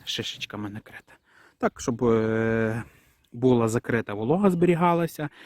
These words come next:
і не вимерзала. Отакий в мене цим. Чим я підкормлюю весною? Я підкормлюю весною. Зараз вам покажу.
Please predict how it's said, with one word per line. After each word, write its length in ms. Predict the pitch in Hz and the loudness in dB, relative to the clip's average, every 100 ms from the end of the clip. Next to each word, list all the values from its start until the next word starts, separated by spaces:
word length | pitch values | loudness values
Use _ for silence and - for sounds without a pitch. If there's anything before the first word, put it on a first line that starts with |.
| - - | -20 -4
і 100 | 120 | 0
не 160 | 113 107 | 0 0
вимерзала. 680 | 107 104 113 127 185 220 - | -2 -2 0 2 2 0 -6
Отакий 380 | 120 - - | -10 -10 -4
в 40 | 156 | 0
мене 220 | 139 139 | 0 -2
цим. 180 | - - - - - - - - - | -6 -18 -20 -20 -20 -20 -18 -12 -6
Чим 200 | - 185 | 2 4
я 100 | 214 | 4
підкормлюю 800 | - - - 160 175 170 170 170 156 - - - - - - | 0 0 6 6 6 4 4 2 0 -8 -16 -14 -14 -14 -12
весною? 480 | 131 160 - 101 - - - - - - - - - | -4 -4 -4 -10 -10 -14 -16 -20 -20 -20 -20 -20 -2
Я 180 | 147 226 | 2 4
підкормлюю 640 | - - 156 139 127 117 - _ _ _ _ | 2 2 4 6 4 2 -6 _ _ _ _
весною. 760 | 151 139 - 117 104 117 151 226 - - - - - - - - | -10 -6 -6 -8 -8 0 6 6 4 -10 -16 -20 -18 -20 -20 -6
Зараз 240 | 123 120 | -4 -4
вам 120 | 113 | -6
покажу. 500 | 110 - 220 226 247 | -10 0 4 6 4